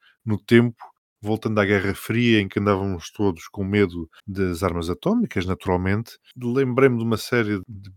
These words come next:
bandas desenhadas que eu gostava muito de ler e que descreviam, de uma forma ficcionada,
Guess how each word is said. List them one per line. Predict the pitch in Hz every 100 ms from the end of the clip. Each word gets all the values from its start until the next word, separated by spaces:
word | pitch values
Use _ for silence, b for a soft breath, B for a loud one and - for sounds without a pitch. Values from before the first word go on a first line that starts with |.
| 101
bandas | 117 117 110 92
desenhadas | 90 92 110 123 104 92 85
que | 98
eu | 90
gostava | 87 - 92
muito | 98 95 _
de | -
ler | 107 110 95 - B B B -
e | 95
que | - - 95 92
descreviam, | - - - 95 92 127 127 107 95 87 80
de | 107
uma | 104
forma | - 98
ficcionada, | 92 101 - 101 98 104 98 87 82